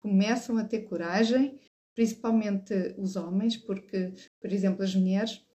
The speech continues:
acabaram por usar tu-, um bocado de tudo. Vemos mulheres com estilo super masculino, usar gravata e ficam muito charmosas, eu acho. Mas temos mulheres a usar saia, mini saia, saia comprida, bermudas, calças, calções,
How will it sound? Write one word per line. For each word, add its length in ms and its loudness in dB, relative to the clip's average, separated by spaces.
acabaram 440 4
por 160 -4
usar 260 2
tu-, 200 -8
um 460 4
bocado 320 -4
de 80 -20
tudo. 380 -4
Vemos 260 2
mulheres 320 6
com 140 -4
estilo 260 0
super 340 -4
masculino, 800 2
usar 260 2
gravata 600 0
e 40 -6
ficam 440 -10
muito 240 4
charmosas, 680 4
eu 140 4
acho. 480 0
Mas 160 -2
temos 340 0
mulheres 320 6
a 60 4
usar 220 0
saia, 520 -2
mini 280 -2
saia, 340 0
saia 240 -4
comprida, 560 0
bermudas, 580 4
calças, 420 -4
calções, 540 -4